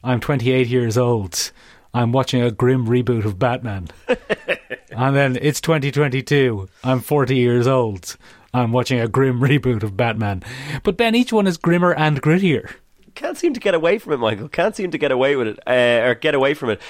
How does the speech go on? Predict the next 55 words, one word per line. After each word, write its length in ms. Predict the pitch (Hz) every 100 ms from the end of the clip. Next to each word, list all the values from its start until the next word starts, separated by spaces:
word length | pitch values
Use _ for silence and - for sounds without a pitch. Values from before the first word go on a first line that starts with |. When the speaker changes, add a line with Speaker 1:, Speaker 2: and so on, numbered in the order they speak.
| -
Speaker 2:
Now, 160 | 190 202
uh, 200 | - -
one 260 | - 190 247
of 60 |
the 60 | 262
things 200 | 214 190
that 100 | 156 143
I 40 |
think 200 | 156 143
separates 480 | - 143 127 120 -
the 320 | 127 107 139
Batman 480 | 139 104 - 101 98 - - -
is, 280 | 139 127 - - -
I 80 | 165
don't 160 | 240
know 80 | 277
what, 340 | 240 269 240 208
why 120 | 240
it 140 | 233
gets 200 | 226 202
away 220 | 190 196 214
with 100 | 135
it, 120 | 107
but 100 | -
for 120 | 165
me 160 | 190 208
it 100 | 196
gets 180 | 175
away 220 | 151 160 170
with 100 | 110
it. 100 | -
I, 100 | 147
I 260 | 135 117
will 360 | 135 160 220 214
not 360 | 196 190 - -
give 180 | 175
it 160 | 151 -
to 100 | 160
Batman 500 | 127 139 139 123 143
versus 260 | 135 120 120
Superman. 460 | 151 147 107 107 - - _ -
Too 220 | 214 208
grim 180 | 185 175
and 80 | 160
gritty. 360 | 170 127 104 _ - _ _ -
We'll 200 | 294 427
Speaker 1:
No. 200 | 156 196
Speaker 2:
give 40 |
it 80 | 403 -
to 80 | 226
the, 180 | 208 -
the 240 | 196 220 240
Batman. 460 | 170 - 104 123 _ -
Absolutely 460 | - - 190 170 180
fine. 440 | - 233 202